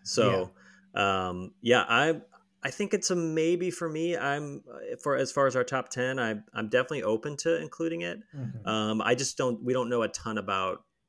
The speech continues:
Speaker 1: kinda what the story is gonna look like, other than that it's a Schrader movie, so you kinda, you kinda know the k-,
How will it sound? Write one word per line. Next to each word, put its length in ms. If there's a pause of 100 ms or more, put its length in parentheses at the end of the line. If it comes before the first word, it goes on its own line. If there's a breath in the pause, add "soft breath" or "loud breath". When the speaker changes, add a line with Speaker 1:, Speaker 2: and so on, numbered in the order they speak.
(120)
Speaker 1:
kinda 140
what 200
the 80
story 440
is 100
gonna 180
look 240
like, 140
other 180
than 100
that 180 (100)
it's 160
a 20
Schrader 300
movie, 180
so 160
you 60 (100)
kinda, 260 (480)
you 140
kinda 240
know 540 (420)
the 160
k-, 60